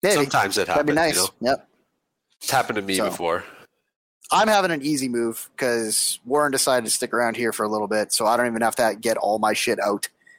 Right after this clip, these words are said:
Speaker 1: uh, by the end of March. Also, I can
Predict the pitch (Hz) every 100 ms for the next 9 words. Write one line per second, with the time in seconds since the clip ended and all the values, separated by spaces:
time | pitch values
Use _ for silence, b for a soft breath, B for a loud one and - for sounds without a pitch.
0 | b b _ _ _ _ - 101 101 98
1 | 98 95 - - 113 107 107 104 104 104
2 | 104 - - b b b _ 131 139 139
3 | 123 113 113 123 117 113 104